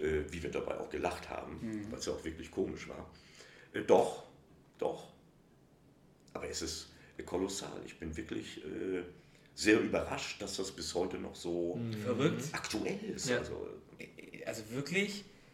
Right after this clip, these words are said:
Speaker 2: ähm, schreiben täglich Leute an und auch n-, wir sprechen mit den Leuten nur in King of Queens Zitaten. Das heißt, die schicken was, wir
Speaker 1: Mhm.
Speaker 2: antworten
Speaker 1: Mhm.
Speaker 2: mit etwas Passendem von King of Queens, die antworten zurück. Fantastisch.
Speaker 3: Aber es gibt ja auch immer passende Zitate. Also,
Speaker 2: Ja, ja.
Speaker 3: weil's halt so aus dem Leben gegriffen ist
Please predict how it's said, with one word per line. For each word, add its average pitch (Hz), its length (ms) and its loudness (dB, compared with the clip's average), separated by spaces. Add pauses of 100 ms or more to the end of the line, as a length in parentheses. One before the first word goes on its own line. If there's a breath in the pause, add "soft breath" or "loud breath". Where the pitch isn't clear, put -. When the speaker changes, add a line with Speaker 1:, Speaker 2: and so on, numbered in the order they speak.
(280 loud breath)
Speaker 2:
ähm, 120 200 0
schreiben 147 580 6
täglich 175 640 2
Leute 151 440 6
an 160 380 2 (220 loud breath)
und 151 180 6
auch 147 180 2
n-, 151 220 4
wir 139 140 4
sprechen 180 460 4
mit 160 140 6
den 131 140 6
Leuten 160 340 6 (100)
nur 180 280 8
in 160 200 6
King 156 140 4
of - 200 0
Queens 160 260 0
Zitaten. 110 420 -2 (360 loud breath)
Das - 80 -6
heißt, 110 180 -2
die 170 100 4
schicken 180 300 2
was, 165 220 6
wir 120 100 6
Speaker 1:
Mhm. 135 80 10
Speaker 2:
antworten 151 680 6
Speaker 1:
Mhm. 123 80 -2
Speaker 2:
mit 120 120 -2
etwas 117 240 -4
Passendem 170 560 4
von 165 180 2
King 165 120 4
of 156 100 -2
Queens, 160 240 2
die 240 120 -2
antworten 131 420 -2
zurück. 156 320 4 (680 loud breath)
Fantastisch. 139 720 2 (260)
Speaker 3:
Aber 135 100 8
es 131 100 6
gibt 135 140 12
ja 127 80 12
auch 123 80 12
immer 107 160 4
passende 107 380 -4
Zitate. 95 480 -2
Also, 113 160 4
Speaker 2:
Ja, 165 120 12
ja. 139 200 6
Speaker 3:
weil's 165 240 8
halt 147 140 6
so 120 120 6
aus 117 140 6
dem 120 100 -2
Leben 123 220 2
gegriffen 135 380 0
ist 156 260 -2